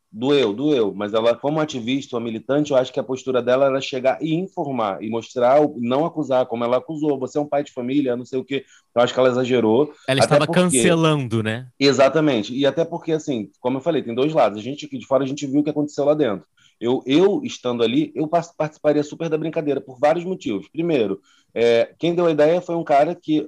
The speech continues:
Speaker 1: dali é, de longe, o cara que é mais chucro, é o que vem do, de uma área mais machista, que é do, do campo. É, é um cara que você vê nitidamente que é um cara que tá em desconstrução e tá, de fato,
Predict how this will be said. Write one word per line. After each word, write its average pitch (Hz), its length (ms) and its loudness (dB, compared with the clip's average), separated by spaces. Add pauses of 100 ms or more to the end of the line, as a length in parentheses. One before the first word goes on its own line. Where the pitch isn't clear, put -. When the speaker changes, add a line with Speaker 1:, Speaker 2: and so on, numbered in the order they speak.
Speaker 1:
dali 131 500 0
é, 113 220 0
de 120 160 -6
longe, 147 400 0
o 147 60 -2
cara 131 200 0
que 127 160 -10
é 120 80 0
mais 127 200 -4
chucro, 180 480 -4 (240)
é 110 80 -2
o 117 40 0
que 131 100 -12
vem 127 220 -2
do, 123 140 -6
de 120 140 -10
uma 127 160 -2
área 120 260 2
mais 127 340 -2
machista, 151 580 -6
que 147 140 -6
é 120 80 0
do, 117 360 -4
do 113 100 -8
campo. 156 640 -4 (300)
É, 120 480 6
é 123 60 2
um 123 60 0
cara 139 240 2
que 151 140 -8
você 135 320 -6
vê 160 220 -2
nitidamente 147 540 -2
que - 40 -8
é 139 40 -4
um - 20 -14
cara 127 160 -2
que - 80 -14
tá 131 120 -2
em 170 60 -2
desconstrução 135 840 -4
e 151 260 0 (560)
tá, 180 200 6
de 170 120 -8
fato, 151 560 2